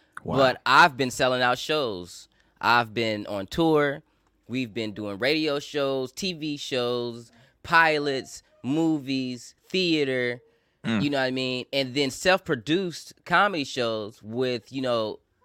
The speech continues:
Speaker 2: uh, um, singing artists and hip-hop artists, and we sell out. And these are a hundred percent going back to the company.
Speaker 1: Wow.
Speaker 2: Like, I don't have no middleman.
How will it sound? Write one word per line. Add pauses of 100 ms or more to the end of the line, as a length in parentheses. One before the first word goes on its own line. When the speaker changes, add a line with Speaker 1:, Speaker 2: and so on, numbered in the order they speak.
(200)
Speaker 2:
uh,
um, (140)
singing
artists
and (300)
hip-hop
artists, (180)
and
we
sell
out. (340)
And
these
are (920)
a
hundred
percent
going
back
to
the
company. (920)
Speaker 1:
Wow.
Speaker 2:
Like, (360)
I
don't
have
no
middleman.